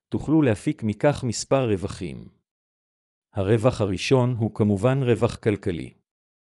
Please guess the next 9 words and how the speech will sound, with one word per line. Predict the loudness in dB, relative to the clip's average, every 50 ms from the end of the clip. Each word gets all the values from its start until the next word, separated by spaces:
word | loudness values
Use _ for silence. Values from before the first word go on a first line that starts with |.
| _ _ _ _ _ _ _ _ _ -10
חשבונות | -6 -6 -6 -4 -2 -2 -2 0 0 0 -2 -2 -4
עם | -2 -2
מספר | -2 -2 -4 -2 0 2 2 4 4 4
רב | 2 2
של | 0 0 -2 -2
עוקבים | -2 -2 -4 -2 -2 0 0 0
יכולים | 0 -2 0 0 0 0 0 0
לפרסם | -2 -2 -2 -4 -4 -2 0 0 0 0
מוצרים, | 0 -2 -2 -2 -2 0 0 -2 -6 -10 -14